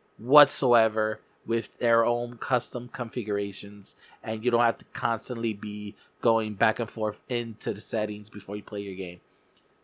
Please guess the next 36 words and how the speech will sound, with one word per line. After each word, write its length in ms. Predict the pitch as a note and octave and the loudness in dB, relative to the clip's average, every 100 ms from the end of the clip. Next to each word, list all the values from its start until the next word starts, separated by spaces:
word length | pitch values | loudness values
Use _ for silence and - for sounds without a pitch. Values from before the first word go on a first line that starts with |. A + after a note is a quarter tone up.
| - | 0
That's 320 | C3 A#2+ - - _ _ - | 4 4 2 -10 _ _ 0
awesome 580 | B2+ A2+ A#2 B2 G#2+ G#2+ | 4 4 0 -6 -8 -6
news, 320 | F#2+ E2+ F2 | -8 -8 -10
guys. 420 | E2+ E2 F2+ F2+ | -8 -8 -10 -10
I 140 | F#2+ G2+ | -4 -4
love 440 | G2 G#2+ A2+ A2+ | -2 0 2 2
it. 180 | A2+ - _ - _ _ _ - | 0 -6 _ -20 _ _ _ 2
I 140 | A#2 | 4
love 400 | A2 A2+ C3 C3 | 6 10 10 10
P 180 | - C3+ | 6 -4
C 220 | - B2 G#2+ | -2 -4 0
S 220 | A2+ - | -2 -2
X 220 | A2+ - | -6 -8
two. 460 | - F3 E3+ E3 E3+ - _ _ | -2 2 4 4 0 -10 _ _
You 140 | A2+ A2+ | -2 6
guys 280 | A#2+ A#2 - | 8 6 2
should 160 | G#2 | -8
check 260 | - A#2+ - | -2 0 2
it 80 | A2+ | 2
out. 340 | A#2+ A#2 A#2 | 4 4 2
Once 280 | A#2+ B2+ A#2+ | -2 -4 -2
again, 380 | A#2 A2 A2 A2+ _ _ _ _ A2+ A2 _ _ _ _ | -4 -4 -6 -12 _ _ _ _ -20 -20 _ _ _ _
please 640 | - F3 F3 E3 D#3+ C#3+ - _ _ _ _ _ - | 6 8 8 6 0 -6 -18 _ _ _ _ _ 8
only 400 | F#3 F#3+ F3 D#3 | 8 8 6 6
legally 420 | C3+ B2+ B2+ A#2+ | 6 6 4 4
dump 320 | A2 G#2 G2 | 4 2 2
the 80 | G#2 | -4
games 380 | G2+ G2+ G2 - | 0 0 0 -2
that 200 | F#2+ - | -4 -2
you 80 | - | 0
own. 400 | D#3 D#3 D#3 D3+ | 2 2 -2 -4
I 140 | G2 | -6
cannot 280 | F#2+ G2+ G2+ | -2 0 0
stress 400 | - - G2 - | -2 -2 -2 -4
this 180 | G2 - | -14 -8
enough, 360 | G2 A2+ A#2 | -2 0 0